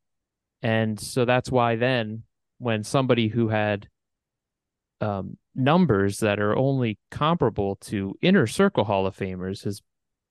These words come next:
final batting average is, I think, three eighteen, and he hit four hundred forty-nine home runs with a r-, close to fifteen hundred R B I. That he didn't get in immediately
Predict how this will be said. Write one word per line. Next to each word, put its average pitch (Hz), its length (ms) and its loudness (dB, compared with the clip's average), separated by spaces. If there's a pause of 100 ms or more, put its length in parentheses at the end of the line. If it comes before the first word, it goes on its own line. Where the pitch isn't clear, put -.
(420)
final 147 360 2
batting 123 360 2
average 101 320 0
is, 104 160 -4
I 104 80 -6
think, 101 220 -8
three 165 260 4
eighteen, 156 460 2
and 107 100 2
he 104 60 -2
hit - 160 -4
four 151 180 2
hundred 135 280 -2
forty-nine 123 480 -2
home 117 220 0
runs 110 380 -2 (480)
with 117 160 -2
a 120 40 2
r-, 117 160 -2 (120)
close 151 320 2
to 135 100 -2
fifteen 131 380 -2
hundred 123 320 2
R 117 160 4
B 120 160 0
I. 127 320 0 (1300)
That 127 220 0
he 196 120 0
didn't 160 200 2
get 120 140 0
in 120 100 2
immediately 127 720 -2